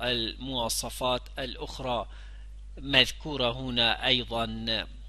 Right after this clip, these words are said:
وأما فإن الصفحة الأخيرة، آه، تعرفنا على معلومات الاتصال بشركة كريتشيك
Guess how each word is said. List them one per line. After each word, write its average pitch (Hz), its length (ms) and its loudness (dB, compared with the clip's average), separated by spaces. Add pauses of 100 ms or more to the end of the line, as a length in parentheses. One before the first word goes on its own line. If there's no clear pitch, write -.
(1300)
وأما 139 600 6 (280)
فإن 151 400 4
الصفحة 180 800 6
الأخيرة، 143 760 4 (480)
آه، 120 260 2
تعرفنا 151 960 6
على 143 400 8
معلومات 139 840 4
الاتصال 139 960 4
بشركة 139 800 4 (480)
كريتشيك 175 680 4